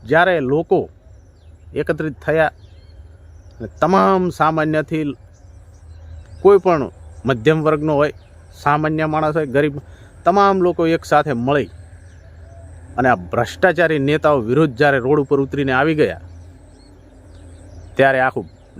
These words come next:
નેપાળ આજે બળીને ખાખ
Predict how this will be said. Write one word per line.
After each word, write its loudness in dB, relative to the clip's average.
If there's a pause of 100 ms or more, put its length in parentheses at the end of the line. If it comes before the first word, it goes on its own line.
નેપાળ 2 (440)
આજે -2 (2500)
બળીને 4 (160)
ખાખ -4